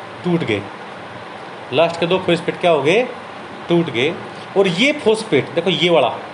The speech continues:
ठीक है ना, आगे वाले के साथ जुड़ गया। जैसे मैं आपको एक करके दिखाता हूँ, ये हो गया ए टी शुगर, फॉस्फेट, फॉस्फेट, फॉस्फेट, जी सी शुगर, फॉस्फेट, फॉस्फेट, फॉस्फेट, डीऑक्सीराइबोज का शुगर ही दिखा दो,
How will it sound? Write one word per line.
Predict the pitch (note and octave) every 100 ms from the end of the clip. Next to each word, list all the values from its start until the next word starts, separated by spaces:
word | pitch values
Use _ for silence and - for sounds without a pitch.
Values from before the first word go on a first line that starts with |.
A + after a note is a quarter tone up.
| - - - - - - - - - - -
ठीक | - A#3+
है |
ना, | A#3+ - - - - - F#3+
आगे | G3+ G#3+
वाले | C4 C4
के | A#3
साथ | D#3+
जुड़ | B2+ G#2+
गया। | A2 - - - - - - D3
जैसे | D3+
मैं | F#3
आपको | F#3 D#3+ F#3+
एक | F3+ G3
करके | G3+ F3+
दिखाता | A#2+ A#2 A2
हूँ, | C#3+ - - - - -
ये | C#3+
हो | D3+
गया | D3+
ए | E3 F#3+ F#3 - -
टी | D3+ D3+ F3+ G3+ - - - -
शुगर, | C#3 C#3 F3+ F3 -
फॉस्फेट, | F3+ F3 - E3 E3
फॉस्फेट, | - F3 E3+ D#3+ D#3+ -
फॉस्फेट, | D#3 C3+ - G#2 - - - - - -
जी | A#2+ E3+ G3
सी | F#3+ - D3 E3+
शुगर, | - C#3+ C3+ F3+ F3+
फॉस्फेट, | - F3+ F3+ E3+ E3+ -
फॉस्फेट, | F3 F3 F3 E3+
फॉस्फेट, | - C#3+ - - - - - - - -
डीऑक्सीराइबोज | F3 F#3+ F#3 F#3+ F#3 F#3+
का | F3+
शुगर | F#3 F3+
ही | C#3+
दिखा | A#2+
दो, | G#2+